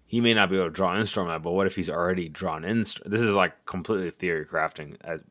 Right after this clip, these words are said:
it's probably unnecessary, but it's just fun to talk about. What if he's already drawn in Stormlight? He lacks honor. Spren disappears. He already has a s-, a Stormlight within him. Can he still cast however many spells he needs to?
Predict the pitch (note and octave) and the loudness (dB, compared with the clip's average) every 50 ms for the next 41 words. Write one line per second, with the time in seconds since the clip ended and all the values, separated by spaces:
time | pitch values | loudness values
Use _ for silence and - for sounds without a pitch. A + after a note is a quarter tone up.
0 | _ _ - - - A2 F#2+ F2 E2 - D#2+ E2+ E2 E2 D#2+ - D#2 - D#2+ D#2 | _ _ -20 -2 2 2 2 2 2 -4 -6 -8 -8 -8 -8 -10 -10 -10 -10 -10
1 | D2+ D2+ D#2 D2+ D#2 D#2+ - - E2+ - - F2 D#2+ C#2+ C#2 - E2+ D#2+ - - | -10 -10 -12 -10 -10 -10 -8 -8 -10 -10 -10 -12 -14 -14 -8 -6 -6 -6 -6 -8
2 | D2 D2+ D2 - - - - _ _ _ _ _ _ _ _ _ A2 B2 A#2+ B2+ | -10 -10 -10 -12 -20 -20 -20 _ _ _ _ _ _ _ _ _ 8 8 8 8
3 | A#2+ G#2+ A2+ A2+ A2 G#2 F#2 G#2 G2+ G2+ G2+ F#2 - - - G#2+ G#2 G2+ G2 G2 | 10 10 10 12 10 10 10 8 6 6 4 2 0 2 2 4 4 6 6 6
4 | F#2+ F#2+ F#2+ - _ - - - _ _ _ - - A#2+ G#2+ G#2+ G#2+ G#2+ G#2 - | 6 4 2 -2 _ -20 -20 -20 _ _ _ 2 4 4 6 8 8 8 8 6
5 | - - F#2+ F#2+ F#2+ F#2+ F#2 F#2 F#2 F2+ - _ _ _ _ - - - B2+ B2 | 4 4 4 6 6 6 4 4 2 0 -6 _ _ _ _ -12 0 4 6 6
6 | A#2 A2 G#2 F#2+ - F#2+ - - F#2 F2 E2+ E2+ E2+ E2 - _ _ _ _ _ | 8 8 6 4 2 -2 -2 0 0 2 2 2 0 -4 -8 _ _ _ _ _
7 | _ F#2+ A2 A#2 A2+ A2 G#2 G2+ G2 F2+ D#2+ D2+ - - G2+ G#2 G2+ F#2+ F2+ D#2 | _ 4 6 8 8 8 8 6 2 0 -4 -8 -6 -2 0 2 2 2 0 -2
8 | E2 E2 - - - _ _ _ _ - - - - - A2+ F#2+ F2 D#2+ D2+ D2+ | -6 -8 -8 -8 -8 _ _ _ _ -14 -10 -10 -4 -2 -2 -2 -2 -4 -6 -6
9 | D#2+ D#2+ E2 E2+ E2 D#2+ D#2 - - - _ _ _ _ _ _ _ - - F#2+ | -6 -4 -4 -4 -4 -6 -10 -14 -16 -16 _ _ _ _ _ _ _ -4 -4 0
10 | F2+ F#2+ F#2 - - - A2+ G#2 G2 F#2+ - - - G2+ G2 F#2+ F2+ E2+ - - | 0 0 0 0 4 6 8 8 8 6 4 0 0 2 4 4 2 2 -2 -6
11 | - - - F2+ F2+ F2+ F2+ F2 F2 F2 E2 E2+ E2+ D#2+ D#2 - - - - F2+ | -8 -6 0 0 2 2 2 0 0 -2 -4 -4 -4 -4 -6 -8 -10 -4 0 0
12 | E2+ D#2+ D#2 D#2 D#2 D#2+ E2 E2+ E2 D#2 - - - D#2+ D#2 D#2 D2+ D2 | 0 0 0 -4 -6 -6 -4 -6 -6 -6 -10 -14 -10 -8 -8 -8 -8 -10